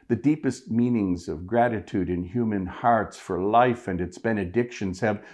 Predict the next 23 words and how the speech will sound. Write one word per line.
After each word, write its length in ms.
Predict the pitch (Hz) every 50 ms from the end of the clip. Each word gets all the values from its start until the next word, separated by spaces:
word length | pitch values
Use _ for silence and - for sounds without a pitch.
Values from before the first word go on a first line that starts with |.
| - -
no 280 | 131 131 147 165 180 175
proper 500 | 175 - - 156 156 156 156 151 151 135
place 460 | 139 - - 139 139 139 135 - -
in 120 | 131 123
the 100 | 123 123
universe." 760 | 123 131 135 135 123 113 107 98 90 80 - - - _ _ _ _ _ _ _ _ _ _ _ _ _ _ _ _ _ _ _ _ _ _ _ _ _ _ _ _ _ _ _ _ _ _ _ _ - - _ _ - _
Fosdick 540 | _ - 233 254 277 254 180 156 127 - -
wrote 300 | 110 120 120 110 - -
that 200 | - 76 85 90
in 160 | 92 92 90
nineteen 500 | 90 90 90 92 87 - - 104 87 85
seventeen. 840 | 80 - - 90 82 85 85 76 73 - - 101 85 69 64 65 - _ _ _ _ _ _ _ _ _ _ _
Haeckel 400 | - - 120 113 - 95 95 82
died 500 | 87 110 113 113 90 80 - 78 87 87
in 220 | 87 90 90 87 87
nineteen 440 | 90 87 87 87 85 - 87 85 95
nineteen. 580 | 113 120 113 98 85 - 90 - - - - _ _ _ _ _ _ _ _ _ _ _ _ _ _ _ _ _ _ _ _ _ _ _ _ - - - -
But 100 | - 113
now, 180 | 131 151 160 156
as 160 | 143 131 117
it 120 | 113 -
turns 340 | - - 117 101 95 92 90 123
out, 440 | 170 196 151 92 - - - -